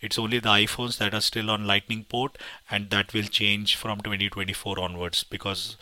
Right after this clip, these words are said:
iPhone will have to adhere to the regulation, and, uh, as a result of that, from, I think, iPhone fourteen has just been announced, iPhone fifteen, maybe iPhone fifteen or sixteen will have Type C connectors. That's for sure.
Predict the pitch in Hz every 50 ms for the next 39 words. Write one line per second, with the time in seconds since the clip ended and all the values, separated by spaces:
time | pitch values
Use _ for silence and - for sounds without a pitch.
0 | - - - - - - - 104 101 - - 123 110 104 104 101 95 107 98 -
1 | 107 98 92 92 98 104 - 107 95 101 95 95 87 98 98 101 104 - - 117
2 | 110 117 120 95 98 95 92 95 - - - - - - - _ - - 110 101
3 | 101 98 95 101 104 104 104 101 - 107 101 101 95 110 104 - 107 92 92 101
4 | 98 104 101 - - - - - - - 98 95 98 98 92 - 110 101 101 113
5 | - - - 101 98 98 - - 110 107 107 104 104 - - 110 107 - 127 127
6 | 123 123 117 110 113 104 - - 117 110 110 104 107 107 107 110 110 - - -
7 | - - - - - - - - - 98 92 98 98 - - - - - 98 98
8 | 98 98 98 95 98 98 101 98 101 - - - - 107 - - - 123 120 120
9 | 110 107 107 110 104 98 98 - 113 104 104 - - - - 117 107 - - 135
10 | 127 123 - - 131 - - - 127 120 123 120 110 104 104 101 104 101 - -
11 | 98 92 90 - - - - - 90 85 - - - - - - - - - -
12 | - - - - - - 101 95 - - 113 - - - 90 80